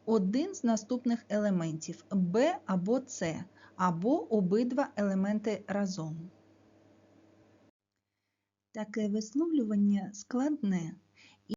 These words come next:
і містить більш прості, які зв'язані між собою логічними операціями кон'юнкції та диз'юнкції.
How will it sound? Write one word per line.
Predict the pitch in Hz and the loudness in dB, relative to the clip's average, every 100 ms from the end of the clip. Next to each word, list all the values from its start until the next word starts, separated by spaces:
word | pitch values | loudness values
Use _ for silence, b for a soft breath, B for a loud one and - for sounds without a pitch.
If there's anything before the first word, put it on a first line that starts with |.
| - | -2
і | |
містить | 208 233 302 - 220 202 190 196 | 0 2 0 -4 -6 -6 -4 -4
більш | 190 262 320 - | 0 0 0 -6
прості, | - 220 220 - - 175 196 320 247 | -4 -4 -4 -10 -6 -4 -4 -6 -4
які | 220 220 349 | -4 -4 -8
зв'язані | - 285 311 269 240 | -4 -2 -2 -2 -2
між | 220 226 | -2 -4
собою | - 190 220 247 226 | -4 -4 -2 -2 -4
логічними | 208 202 196 208 - 190 190 - | -4 -4 -4 -6 -4 -2 -2 -4
операціями | 185 190 208 285 311 - 240 233 214 - | -8 -6 -4 -4 -6 -6 -2 -4 -6 -6
кон'юнкції | 208 202 185 175 185 - - 247 247 - | -2 0 0 -2 -4 -8 -10 -8 -8 -8
та | 220 220 | -10 -8
диз'юнкції. | 202 220 220 208 190 160 - - - - | -8 -6 -4 -2 -2 -4 -10 -18 -18 -18